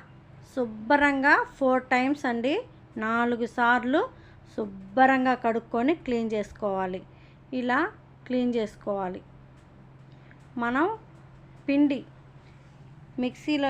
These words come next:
వేసినప్పుడు పిండి ఏందంటే మనం పప్పు తీసుకొని కొంచెం కొంచెం వాటర్ పోసుకుంటూ మిక్సీ పట్టుకుంటే పిండి అనేది వదిగిద్దండి బాగా.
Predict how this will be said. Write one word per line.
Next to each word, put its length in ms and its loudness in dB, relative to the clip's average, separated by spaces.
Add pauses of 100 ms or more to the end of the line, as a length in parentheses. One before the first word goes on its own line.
(120)
వేసినప్పుడు 580 -2 (100)
పిండి 260 0 (140)
ఏందంటే 480 -2 (400)
మనం 280 0 (1300)
పప్పు 340 -2
తీసుకొని 640 -2 (640)
కొంచెం 360 2 (100)
కొంచెం 320 0 (120)
వాటర్ 380 4
పోసుకుంటూ 640 -4 (120)
మిక్సీ 360 -6
పట్టుకుంటే 520 -4 (440)
పిండి 340 4
అనేది 280 0 (160)
వదిగిద్దండి 680 0 (180)
బాగా. 340 4